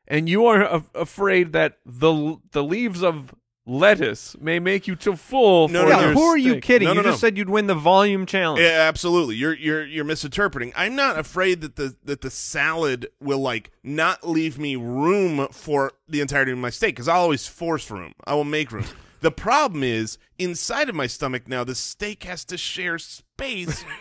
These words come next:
Speaker 3: <laughs>
Speaker 2: with lettuce. It's
Speaker 3: Right.
Speaker 2: like, I could have my stomach full of just meat, or meat and potatoes,
Speaker 3: Do you
Speaker 2: also
Speaker 3: feel
Speaker 2: acceptable.
Speaker 1: Okay.
Speaker 3: Do you feel like you're personally offending that slab of steak because it has to share some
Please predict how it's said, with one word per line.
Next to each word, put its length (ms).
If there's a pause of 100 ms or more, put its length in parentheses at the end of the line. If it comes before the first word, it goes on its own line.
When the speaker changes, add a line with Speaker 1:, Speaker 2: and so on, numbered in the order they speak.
Speaker 3:
<laughs> 240
Speaker 2:
with 140
lettuce. 640 (400)
It's 60
Speaker 3:
Right. 180
Speaker 2:
like, 260 (120)
I 160
could 160
have 260
my 300
stomach 480
full 320
of 200
just 440
meat, 320 (440)
or 200
meat 240
and 100
potatoes, 520
Speaker 3:
Do 80
you 60
Speaker 2:
also 240
Speaker 3:
feel 200
Speaker 2:
acceptable. 460
Speaker 1:
Okay. 340
Speaker 3:
Do 80
you 60
feel 200
like 260
you're 200
personally 640
offending 760 (600)
that 260
slab 360
of 60
steak 460
because 300
it 60
has 180
to 80
share 380
some 340